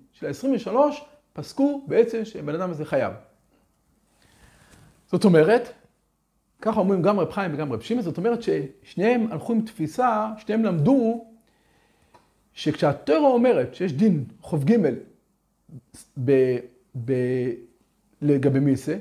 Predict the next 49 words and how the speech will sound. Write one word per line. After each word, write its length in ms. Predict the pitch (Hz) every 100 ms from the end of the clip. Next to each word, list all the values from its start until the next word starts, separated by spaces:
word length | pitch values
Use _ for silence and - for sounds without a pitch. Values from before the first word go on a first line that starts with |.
| -
צריך 160 | - 151
בית 180 | 131 180
דין 100 | 180
של 100 | 147
חוב 160 | 156 123
ג', 40 | 165 226 233
אז 120 | -
לא 60 | 233
הכוונה 260 | 285 320 285
היא 120 | 214
רוב 300 | 165 165 233
של 120 | 226
חוב 220 | 214 185 135
ג' 220 | 196 170
שיפסקו 460 | 156 165 - -
מיסה, 300 | 147 120 -
כי 100 | 107
אם 40 | 170
ככה 180 | 175 165
זה 60 |
היה 80 | 175
מספיק. 400 | 180 - 294 - _ _ _ _ -
הרי 160 | 117
אמרנו 200 | 135 190
שיש 140 | 180 175
פה 80 | 175
עשרים 240 | 156 220
שפסקו 320 | - 151 202
שהוא 140 | 170 151
חייב, 300 | 110 104 151 - _ _ -
הלך 280 | 220 190 170
הרוב, 480 | 147 110 120 143 -
אז 240 | - 139 160
אפשר 180 | 160 226
להרוג 180 | 247 269
אותו. 200 | 226 165
לא, 320 | 240 - - -
למדו 260 | 143 170 254
שיש 200 | 233 190
דין 420 | 208 302 262 269 - _ -
שצריך 260 | 160 269
שהבית 600 | 262 196 123 123 302 320
דין 200 | 214 135 -
של 120 | - 156
העשרים 240 | 151 269
ושלוש 540 | 240 233 320 277 269
יחייבו 360 | 214 208 208 233
אותו. 240 | 175 110 - _ _ _ _ -
או, 300 | 202 - -